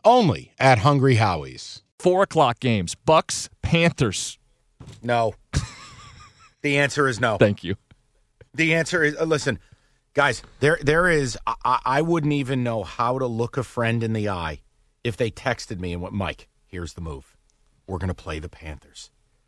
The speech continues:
Speaker 2: Fired
Speaker 1: You know
Speaker 2: coach,
Speaker 1: what?
Speaker 2: Mike. Do it again like they did last year. Little mini run.
Speaker 1: Lose my number. Like, you are, you need help. I think if there's a play in this game, I'll offer it to you, but I, I wouldn't make it.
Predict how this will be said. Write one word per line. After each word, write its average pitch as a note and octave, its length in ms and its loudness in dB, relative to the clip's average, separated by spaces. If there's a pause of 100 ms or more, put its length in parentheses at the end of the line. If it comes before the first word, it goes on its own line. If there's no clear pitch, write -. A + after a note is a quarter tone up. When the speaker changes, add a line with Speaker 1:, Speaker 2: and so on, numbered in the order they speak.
Speaker 2:
Fired G#2+ 360 -2
Speaker 1:
You G#2+ 80 2
know A2+ 140 4
Speaker 2:
coach, - 40 6
Speaker 1:
what? D#3 140 4
Speaker 2:
Mike. E3 280 2
Do B2+ 160 2
it D#3+ 60 0
again F#3 260 0
like E3 140 -2
they E3+ 80 0
did F3 160 0
last G3 320 -6
year. F#3+ 100 -2
Little E3+ 200 0
mini F#3 180 2
run. G3+ 400 -2 (800)
Speaker 1:
Lose A2 260 -2
my G2+ 120 -2
number. D2+ 300 -6 (580)
Like, B2 220 2
you D3 240 4
are, A#2 580 2 (480)
you G#2 180 -4
need A#2 200 0
help. E2+ 380 -6 (680)
I C3+ 200 2
think D#3+ 220 0
if D#3 100 -2
there's C#3 260 0
a B2+ 60 -4
play C3+ 300 0
in C#3 100 2
this C3 180 -2
game, C3+ 380 0 (580)
I'll F2+ 260 -8
offer C#3 280 0
it A2+ 100 -6
to A#2 100 -6
you, G#2+ 120 -2
but F#2 140 -4
I, F2+ 500 -2
I D#2+ 60 -4
wouldn't G2 280 -4
make A#2+ 260 -2
it. G#2 100 -12